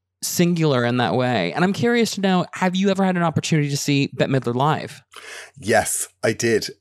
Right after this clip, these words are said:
Speaker 2: A couple of years
Speaker 1: <gasps>
Speaker 2: ago, um, I, <laughs> a couple of years ago, I, I can't remember, I was having a rough time for some reason, I can't remember why, but Bette Midler was coming to London and it was sold out. And I came home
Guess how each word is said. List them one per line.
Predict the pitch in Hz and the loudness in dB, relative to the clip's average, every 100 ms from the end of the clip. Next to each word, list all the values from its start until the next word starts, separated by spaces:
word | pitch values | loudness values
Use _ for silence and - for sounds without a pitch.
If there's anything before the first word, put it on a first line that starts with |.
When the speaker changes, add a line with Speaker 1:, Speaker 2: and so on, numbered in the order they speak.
| - | -2
Speaker 2:
A | |
couple | 170 254 294 | 2 4 4
of | 294 | 4
years | 311 240 | 4 2
Speaker 1:
<gasps> | |
Speaker 2:
ago, | 202 107 101 101 - | 2 2 2 -2 -2
um, | 120 107 104 104 104 - | 0 2 2 0 -4 -2
I, | 113 110 123 101 - - - - | 0 2 0 -2 -6 -6 -4 -4
<laughs> | - - - - - | -6 -18 -12 -10 -10
a | 127 | -6
couple | 185 208 | -2 0
of | |
years | 160 110 | 2 0
ago, | - 92 - | 0 0 0
I, | 101 104 | -2 0
I | 110 | -2
can't | 127 160 | -2 -2
remember, | 151 101 | 0 0
I | 92 | 0
was | 98 | -2
having | 104 | 0
a | 101 | 0
rough | 92 | 0
time | - 90 | -2 -4
for | 85 | -4
some | 95 87 | -4 -4
reason, | 85 85 | -4 -4
I | |
can't | 98 | -4
remember | 101 87 85 | -4 -4 -4
why, | 92 85 73 - - - - - | 0 0 0 -4 -10 -12 -14 -4
but | 120 117 - | 0 0 2
Bette | 127 151 | 0 2
Midler | 143 127 | 0 0
was | 107 | -2
coming | - 107 95 | 0 0 0
to | 98 | 0
London | 92 104 101 85 71 - _ _ - | 2 2 2 0 -4 -6 _ _ -2
and | 107 | 0
it | 101 | 0
was | 104 | -2
sold | - 104 101 | 0 0 2
out. | 92 90 131 - - - - - | 2 0 -2 -8 -14 -20 -18 -4
And | 120 113 113 107 | 0 2 0 -2
I | 104 120 | -2 0
came | 175 143 | 0 0
home | 110 98 101 | 0 2 0